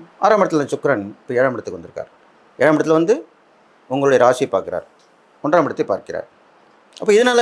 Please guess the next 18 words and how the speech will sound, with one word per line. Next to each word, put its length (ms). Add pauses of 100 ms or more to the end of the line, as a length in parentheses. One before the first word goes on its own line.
நல்ல 120
நல்ல 200
பலன்கள் 280
ஏற்பட 300
போகுதுன்னு 260
பார்க்கும்போது, 440 (880)
பொதுவாகவே 580 (760)
ஏழாம் 240
இடத்துல 240 (600)
அந்த 160 (440)
சுக்கிரன் 320
வந்திருக்கனால 440 (280)
கன்னி 240
ராசிக்காரர்களுக்கு 840 (220)
திருமணம் 340 (120)
ஆகாதவர்களுக்கு 560
திருமணம் 380
ஆகும். 280